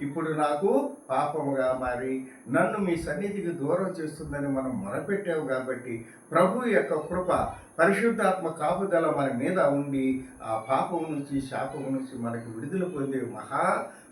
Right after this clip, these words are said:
కృపని, భాగ్యాన్ని దేవుడు మనకి ఇచ్చాడు. అదే ఇప్పుడు మన కృపాకాలంలో బ్రతుకుతున్నామని నేను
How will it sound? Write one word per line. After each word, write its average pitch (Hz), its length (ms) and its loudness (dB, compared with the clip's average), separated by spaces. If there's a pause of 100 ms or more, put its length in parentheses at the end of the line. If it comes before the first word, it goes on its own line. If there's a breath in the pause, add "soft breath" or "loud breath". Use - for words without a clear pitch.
(180)
కృపని, 196 380 0
భాగ్యాన్ని 151 640 2
దేవుడు 226 320 0
మనకి 156 300 2
ఇచ్చాడు. - 540 -2 (100)
అదే 262 280 10
ఇప్పుడు 214 260 0
మన 196 220 0
కృపాకాలంలో 202 840 2
బ్రతుకుతున్నామని 185 880 0
నేను 170 440 -2